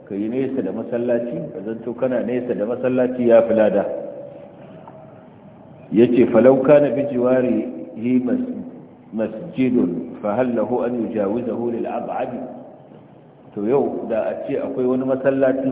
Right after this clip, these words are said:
kusa da gidanka, shin kana iya ka ƙetare shi ka tafi na nesa?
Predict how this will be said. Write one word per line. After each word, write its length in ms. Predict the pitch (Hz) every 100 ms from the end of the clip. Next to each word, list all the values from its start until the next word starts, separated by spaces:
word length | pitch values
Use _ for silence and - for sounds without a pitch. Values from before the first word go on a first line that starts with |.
| -
kusa 240 | 143 151 143
da 60 | 107
gidanka, 560 | 110 113 110 - 82 - - - - - -
shin 400 | 131 120 - - - - - - - - - - -
kana 280 | 127 143 120 90
iya 160 | 131 -
ka 160 | 113 92 82 - - - - -
ƙetare 460 | 123 127 127 113 123 -
shi 80 |
ka 120 | - 113
tafi 220 | 107 120
na 100 | 127
nesa? 360 | 131 147 131